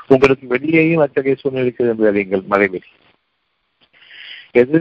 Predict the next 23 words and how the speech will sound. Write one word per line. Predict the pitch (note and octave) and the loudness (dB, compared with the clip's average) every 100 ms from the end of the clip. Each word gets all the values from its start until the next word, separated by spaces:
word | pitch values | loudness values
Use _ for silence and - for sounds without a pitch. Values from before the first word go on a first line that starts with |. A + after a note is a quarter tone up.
| C#3+ | -2
உங்களுடைய | B2 A#2 A2 G#2+ A2 C3 C3 _ _ _ _ | -6 -2 -2 0 0 0 -2 _ _ _ _
பொருள்களாக | A#2+ B2+ A#2 A#2 A2+ | 0 0 0 0 0
அமைந்துவிட்டதோ, | G#2 G#2+ G#2 G2 G2+ G2+ A#2 | -4 -6 -8 -6 -4 -4 -4
உடலாலும் | A2+ A2+ G#2+ G2 A2 A2+ | -2 0 2 0 -2 -8
பொருளாலும் | G#2+ G2+ F#2+ F#2+ C3 - _ _ A2+ | -4 0 -2 -2 -10 -20 _ _ -2
வியாதிகளாலும் | A2+ A2+ G#2 G2+ G2 A#2 C3 _ _ _ _ _ A#2+ | -2 0 -2 -2 -2 -8 -18 _ _ _ _ _ -8
உங்களுடைய | A2 G#2+ | -2 -2
பொருளாதாரத்தாலும் | G#2+ G#2+ A2 G#2 G2 - G2+ G#2 G#2+ - | 0 2 2 4 0 0 -2 -2 -8 -10
எது | G#2+ G#2 A2+ A#2 | -8 -8 -10 -10
ஒரு | G#2 G2 | -8 -8
குறைபாடாக | - G#2 G#2 G2+ G2 | -4 -2 0 2 2
அமைந்துவிட்டதோ | F#2+ G2 F2+ - F2+ G#2 B2+ _ _ - | -2 -8 -12 -10 -8 -8 -10 _ _ -2
அது | A2+ A2+ | -2 0
வெளிப்படுத்தப்பட்டுவிட்ட | G2+ A#2 A#2 - A2 G#2 G#2 F#2+ A#2 A2+ | -4 -2 -4 -4 -8 -6 -4 -4 0 0
ஒரு | F#2+ F#2 | 0 -4
சிறு | - G2 F#2 - _ - | -10 -10 -10 -12 _ -12
விஷயம். | G2 F#2 F2+ F2 _ _ _ _ _ - - - - | -8 -6 -6 -8 _ _ _ _ _ -18 -16 -16 -4
ஆனால் | G#2+ A2 G#2 | 2 4 2
உங்களுக்காக | A2 G#2+ A2+ G#2+ G2+ | 0 0 2 0 0
மறைவில் | F#2 G#2 G#2+ G#2 | -2 0 -2 -4
உங்களை | G2 G2 | -2 -2
சுற்றிலும் | F#2+ - - C#3+ B2+ | -2 -8 -6 -4 -4
இருக்கக்கூடியது | G#2 A2 - G#2 G2 G2 | -2 -2 -2 -4 -4 -2